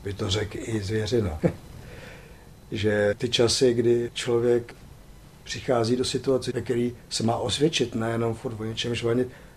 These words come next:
to na nás čeká, to přichází. To nejsou anomálie, dějiny nejsou náhodilosti.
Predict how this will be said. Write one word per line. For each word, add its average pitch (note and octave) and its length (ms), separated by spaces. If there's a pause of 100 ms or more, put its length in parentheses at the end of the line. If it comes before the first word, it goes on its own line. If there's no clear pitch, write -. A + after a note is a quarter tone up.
(240)
to B2 180
na B2+ 120
nás D#3 260
čeká, F3+ 480
to D3+ 100
přichází. C3+ 880 (920)
To C3+ 100
nejsou D#3 280
anomálie, B2 920
dějiny A#2+ 360
nejsou A2+ 280
náhodilosti. A2 880